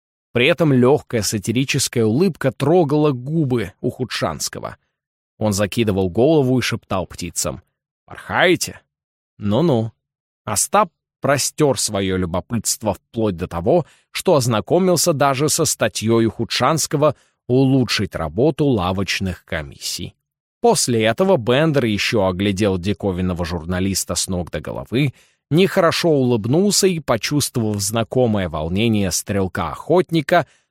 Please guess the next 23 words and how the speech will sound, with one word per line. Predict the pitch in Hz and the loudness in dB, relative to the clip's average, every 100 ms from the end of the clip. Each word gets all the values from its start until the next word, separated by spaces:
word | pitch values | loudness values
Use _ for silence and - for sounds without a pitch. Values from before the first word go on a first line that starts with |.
| _ | _
заперся | 107 113 107 - 98 - 92 | -2 0 0 -2 -6 -6 -6
в | |
купе. | - 82 - - _ _ _ _ _ _ | -10 -14 -14 -20 _ _ _ _ _ _
Оттуда | - - - 180 202 | -10 -4 0 4 4
он | 175 | 4
вышел | 139 190 - 185 | 4 2 0 0
только | 170 170 - | 0 0 -2
через | - 135 127 - | -2 0 -2 -2
три | 127 120 | -2 -2
часа, | - 107 - 175 | -2 -2 0 0
держа | 131 110 101 127 | 2 0 2 2
в | 107 | 2
руках | 104 151 151 | -2 0 0
большой, | 110 101 - - 180 170 - - _ _ | 0 -2 -2 2 4 4 0 -20 _ _
разграфлённый, | 143 120 117 107 - 120 156 190 151 135 | 0 2 0 -2 2 4 6 6 2 0
как | 104 - | -4 -4
ведомость, | 101 156 156 160 - 135 | 0 2 2 0 -2 -2
лист | 113 104 95 | 0 0 -2
бумаги. | 107 95 85 64 - - _ _ _ _ _ | -2 -2 -2 -8 -18 -20 _ _ _ _ _
«Пишете?» — | 143 226 - 139 - 69 - _ _ _ _ | 0 0 2 0 -2 -8 -12 _ _ _ _
вяло | 110 104 90 | 0 0 0
спросил | - 104 - 92 | -2 -4 -4 -6
Худшанский. | - 107 - 65 - - - | -6 -6 -6 -6 -8 -12 -20